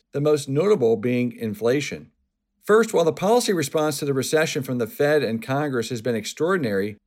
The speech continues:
it's also different in its composition from what we've experienced in the past. The size of the Q E program this time is running at a pace that's three times as great as what we got after the financial crisis.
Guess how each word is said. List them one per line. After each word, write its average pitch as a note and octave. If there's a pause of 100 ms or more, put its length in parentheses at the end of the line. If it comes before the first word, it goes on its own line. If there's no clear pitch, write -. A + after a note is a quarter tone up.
(120)
it's C#3+
also G#3
different C3
in B2+
its A#2+
composition C#3
from B2
what B2+
we've B2+
experienced B2+
in A2+
the G#2
past. A2+ (340)
The -
size F#3
of E3+
the C#3
Q C#3
E B2+
program B2+
this B2
time B2+
is A2
running C3
at A#2+
a A#2
pace C3
that's A#2+
three F#3
times E3+
as A#2+
great B2+
as B2
what C3+
we B2+
got B2
after B2+
the A#2+
financial A#2+
crisis. B2+